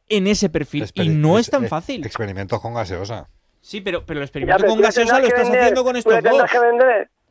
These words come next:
Speaker 1: Ese es
Speaker 3: tú
Speaker 1: el
Speaker 3: tendrás que
Speaker 1: problema.
Speaker 3: hacer un proyecto, tendrás, tendrás que venderle un proyecto en primera,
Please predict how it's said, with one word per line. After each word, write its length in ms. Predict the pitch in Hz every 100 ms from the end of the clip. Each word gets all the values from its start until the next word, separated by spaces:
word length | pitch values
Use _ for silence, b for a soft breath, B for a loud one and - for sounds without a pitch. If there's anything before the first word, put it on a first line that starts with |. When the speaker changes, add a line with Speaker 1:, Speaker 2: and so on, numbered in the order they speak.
| - _
Speaker 1:
Ese 80 | 151
es 60 |
Speaker 3:
tú 60 | 214
Speaker 1:
el 60 |
Speaker 3:
tendrás 180 | 220 220
que 40 | 233
Speaker 1:
problema. 120 | 254
Speaker 3:
hacer 80 | 233
un 80 | 220
proyecto, 320 | 226 254 240 226
tendrás, 260 | 202 233 - - -
tendrás 240 | 208 190
que 80 | 208
venderle 280 | 226 220 233
un 40 | 226
proyecto 480 | 240 247 - 320 415
en 180 | 415 392
primera, 540 | - - 240 359 415